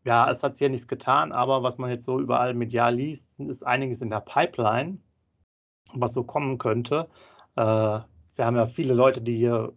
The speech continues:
gerade schon durchdiskutiert werden. Füllkrug soll nach Bayern wechseln, Özcan soll kommen, Draxler ist im Gespräch,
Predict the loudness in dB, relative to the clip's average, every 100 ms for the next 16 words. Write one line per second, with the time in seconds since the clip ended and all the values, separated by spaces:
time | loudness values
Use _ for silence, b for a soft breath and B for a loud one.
0 | _ -2 -2 -2 -2 -2 -2 -8 -6 -10
1 | -6 -4 0 0 2 2 0 -2 -2 0
2 | -2 0 2 0 0 2 2 2 -2 -4
3 | -6 -4 -2 0 -4 -8 B B B B
4 | -4 0 0 2 2 -2 0 0 2 2
5 | 0 0 2 2 2 -2 -4 -6 -8 -4
6 | 0 0 0